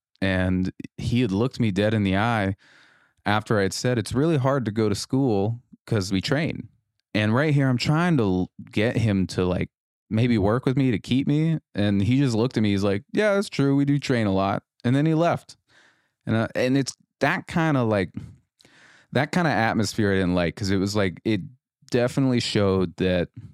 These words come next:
I get it. The military has rules. Uh, the military has a structure. Uh, you don't always get what you want,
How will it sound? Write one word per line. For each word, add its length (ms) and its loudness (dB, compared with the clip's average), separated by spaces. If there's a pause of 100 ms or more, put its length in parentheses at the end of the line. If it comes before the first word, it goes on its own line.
(580)
I 80 0
get 260 2
it. 220 0
The 100 2
military 540 0
has 640 -2 (140)
rules. 800 -2
Uh, 220 0
the 80 -2
military 560 0
has 240 -2
a 60 -6
structure. 880 -4
Uh, 200 0
you 200 -2
don't 320 0
always 300 0
get 180 -4
what 200 -6
you 60 -4
want, 380 -8